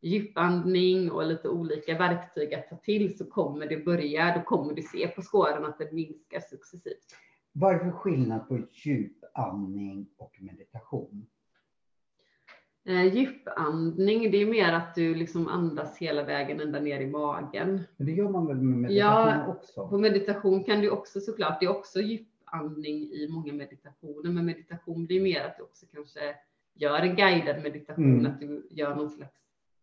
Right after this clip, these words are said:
Speaker 1: eh, resa eller guidning. Eh, det finns ju så många olika
Speaker 2: Ja, ja,
Speaker 1: typer
Speaker 2: man kan
Speaker 1: av
Speaker 2: få se
Speaker 1: meditation.
Speaker 2: vägdjur, man kan se
Speaker 1: Ja, någon på
Speaker 2: gnuer eller, ja, se
Speaker 1: Ja,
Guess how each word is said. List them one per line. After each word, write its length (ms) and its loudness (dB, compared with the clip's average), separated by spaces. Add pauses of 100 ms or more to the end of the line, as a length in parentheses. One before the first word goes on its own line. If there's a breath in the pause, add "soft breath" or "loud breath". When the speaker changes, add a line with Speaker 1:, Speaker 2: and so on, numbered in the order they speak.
(680)
Speaker 1:
eh, 220 -8
resa 400 -6
eller 180 -6
guidning. 800 -8 (500)
Eh, 220 -16 (100)
det 80 -16
finns 200 -10
ju 40 -18
så 100 -18
många 180 -8
olika 320 -6
Speaker 2:
Ja, 60 8
ja, 80 8
Speaker 1:
typer 140 6
Speaker 2:
man 120 2
kan 120 8
Speaker 1:
av 140 6
Speaker 2:
få 60 4
se 80 8
Speaker 1:
meditation. 500 8
Speaker 2:
vägdjur, 200 10
man 200 4
kan 160 0
se 260 4
Speaker 1:
Ja, 280 10
någon 280 4
på 80 2
Speaker 2:
gnuer 600 6
eller, 440 -2 (160)
ja, 320 -8
se 80 -8
Speaker 1:
Ja, 600 10